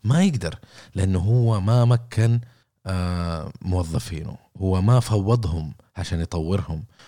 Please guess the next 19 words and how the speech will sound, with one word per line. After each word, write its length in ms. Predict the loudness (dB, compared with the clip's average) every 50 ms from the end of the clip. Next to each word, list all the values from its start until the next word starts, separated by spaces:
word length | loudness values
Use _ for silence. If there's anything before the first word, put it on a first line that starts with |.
| -18 _ 2
ما 100 | 2 2
خلاهم 640 | 2 2 0 0 0 2 2 2 2 2 0 -2 -4
يقوموا 400 | -6 -6 -4 -2 -2 0 -2 -2
بالأعمال 760 | -4 -4 -6 -4 -4 -4 -2 0 2 2 4 4 2 0 -2 -6 -12 -18 -18 -18 -16 -14
خطوة 360 | -6 -2 -2 -2 -2 -2 -4
خطوة، 520 | -4 -2 -4 -4 -2 0 2 2 2 0 -2 -8 _ _ _ _ _ _
يخطئوا 520 | -2 0 0 0 0 -2 -6 -6 -6 -6 -6
اليوم، 480 | -4 0 0 0 0 0 -2 -4 -6
بكرة 340 | -6 -8 -12 -10 -6 -6 -6
تحسن، 580 | -6 -4 -2 -2 0 0 -2 -4 -2 0 0 0
بكرة 320 | 0 -2 -6 -6 -6 -6
صار 240 | -4 -4 -4 -2 0
نابغة 480 | 2 4 4 4 4 4 2 0 -2 -4
فيه. 220 | -6 -8 -14 -14 -16 -20 -20 -12 0
هذه 320 | 2 4 6 6 6 4 4
هي 160 | 2 0 0
ال-، 120 | -2 -4 _ _ _ _ -12 -8
المنحنى 520 | -6 -4 -2 -2 -2 -4 -2 -2 -2 -2
التعلم 560 | -2 -4 -4 -4 -4 -4 -4 -4 -4 -4 -6